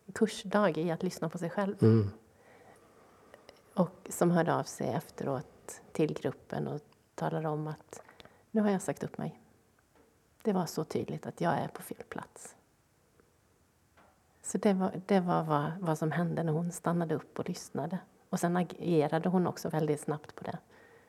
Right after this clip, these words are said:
Speaker 1: Och först var hon, eh, orolig för vad, vilka reaktioner skulle hon möta att säga upp sig utan att ha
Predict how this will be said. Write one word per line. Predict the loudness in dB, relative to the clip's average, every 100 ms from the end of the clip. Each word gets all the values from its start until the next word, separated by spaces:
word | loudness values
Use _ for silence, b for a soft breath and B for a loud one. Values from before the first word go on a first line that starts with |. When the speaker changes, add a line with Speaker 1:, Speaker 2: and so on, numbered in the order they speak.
| b b _ _ _ -2
Speaker 1:
Och | 0
först | 2 2 0 2
var | 4
hon, | 4 2 2 2
eh, | 0 -2 -4 -10 _ _ _ _ _ _ _ _ 6
orolig | 6 6 4 6 6 6
för | 4 4
vad, | 2 -2
vilka | -2 -2 0 0
reaktioner | 0 -2 0 2 2
skulle | 4 6
hon | 8
möta | 6 4 0 -4 -4 -4 B B B
att | 0
säga | 4 4
upp | 2 0 -8
sig | 2 6 6 4 0
utan | 4 4 2 -6 -4
att | -4
ha | -4 -6 -4